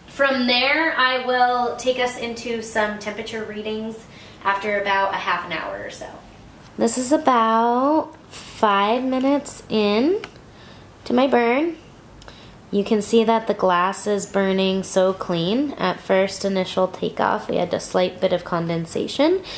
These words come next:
um, but with the warmth of the flame and the nice dry wood in the box, it dried out right away, and it's burning very nicely. Well, I am about, I'm gonna say probably, like, twenty, thirty minutes,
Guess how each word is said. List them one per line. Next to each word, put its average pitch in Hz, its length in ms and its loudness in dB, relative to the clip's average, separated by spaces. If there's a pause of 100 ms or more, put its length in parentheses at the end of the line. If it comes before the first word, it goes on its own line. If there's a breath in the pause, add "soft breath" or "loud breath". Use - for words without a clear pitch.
(320 loud breath)
um, 208 360 2
but 202 180 4
with 208 260 2
the 214 80 4
warmth 202 460 0
of 196 160 4
the - 100 2
flame 226 800 0
and 190 160 2
the 185 60 4
nice 185 320 0
dry 196 240 2
wood 180 240 2
in 190 140 2
the 190 80 0
box, 185 500 0
it 175 240 0
dried 165 320 0
out 165 240 0
right 160 200 0
away, 185 540 0 (640 loud breath)
and 165 400 -2
it's - 220 -10
burning 170 360 -6
very 160 260 -6
nicely. 175 560 -8 (100)
Well, 359 120 -10
I 330 120 0
am 381 400 -2
about, 311 720 0
I'm 269 140 -8
gonna 302 160 -6
say 302 280 -8
probably, 277 280 -10
like, 269 200 -8
twenty, 247 520 -10
thirty 233 320 -10
minutes, 226 720 -10